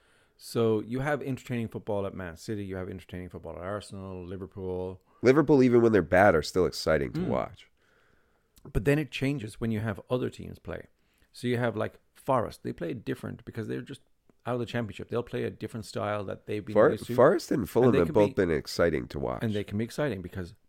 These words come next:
Speaker 1: nobody's used to their tactics.
Speaker 2: Yeah, yeah. Well put.
Speaker 1: Um, while you have likes of Leeds, they're playing tactics that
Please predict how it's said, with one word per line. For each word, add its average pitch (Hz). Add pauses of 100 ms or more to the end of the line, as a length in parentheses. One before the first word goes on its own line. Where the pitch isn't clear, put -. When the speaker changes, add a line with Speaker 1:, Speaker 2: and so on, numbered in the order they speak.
Speaker 1:
nobody's 139
used 120
to -
their 107
tactics. - (220)
Speaker 2:
Yeah, 78 (260)
yeah. - (220)
Well 92
put. 85 (840)
Speaker 1:
Um, 110 (640)
while 127
you 131
have 117 (560)
likes 123
of 104
Leeds, 113 (320)
they're 123
playing 131
tactics 117
that 107